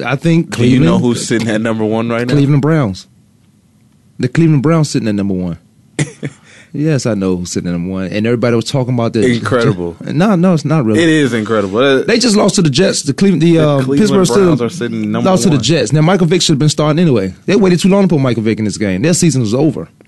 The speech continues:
Speaker 2: Well, th-, th-, they're in the A F C East. That's,
Speaker 1: <laughs>
Speaker 2: yeah, they
Speaker 1: Yeah, but I'm,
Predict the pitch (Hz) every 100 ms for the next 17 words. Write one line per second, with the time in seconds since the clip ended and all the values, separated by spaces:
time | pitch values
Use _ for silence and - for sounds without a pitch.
0 | - 202 170 147 127 - 175 156 123 120
1 | 107 - 104 101 87 - - - 175 123
2 | - - - - - - - 101 80 104
3 | 135 135 120 - 151 120 123 127 127